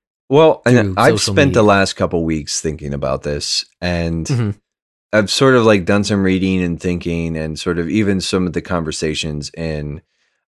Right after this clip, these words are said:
Speaker 1: the Discord. We've,
Speaker 2: Mm-hmm.
Speaker 1: like, if this were Tetris D S and I had played Tetris D S, which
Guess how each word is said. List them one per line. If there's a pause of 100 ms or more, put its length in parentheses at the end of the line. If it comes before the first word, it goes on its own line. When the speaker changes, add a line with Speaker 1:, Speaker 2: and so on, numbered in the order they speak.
(140)
Speaker 1:
the
Discord. (540)
We've,
Speaker 2:
Mm-hmm.
Speaker 1:
like, (520)
if
this
were
Tetris
D
S
and
I
had
played
Tetris
D
S,
which